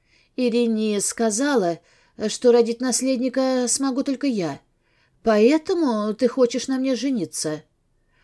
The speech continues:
Слова давали с трудом, застревая в пересохшем горле. Своими глазами я прожигала дыру на впадинке под его шеей, боясь встретиться с ним взглядом, чтобы не увидеть в его глазах тот ответ,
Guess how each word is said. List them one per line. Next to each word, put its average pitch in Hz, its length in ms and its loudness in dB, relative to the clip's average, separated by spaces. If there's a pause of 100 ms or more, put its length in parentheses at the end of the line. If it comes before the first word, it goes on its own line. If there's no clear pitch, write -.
(160)
Слова 180 460 -4
давали 175 420 2
с - 120 -2
трудом, 196 500 2 (200)
застревая 208 680 2
в - 60 -10
пересохшем 233 680 0
горле. 147 420 -4 (560)
Своими 190 480 0
глазами 190 600 0
я 190 140 0
прожигала 190 640 -2
дыру 190 360 0
на 196 180 -2
впадинке 208 640 -2
под 202 200 -2
его 214 180 0
шеей, 208 480 -2 (320)
боясь 214 560 0
встретиться 220 720 -2
с - 100 -6
ним 233 140 -4
взглядом, 208 560 -2 (260)
чтобы 214 380 0
не 214 100 -4
увидеть 214 480 -2
в 175 60 -8
его 190 260 0
глазах 196 500 -4
тот 196 300 -6
ответ, 165 520 -4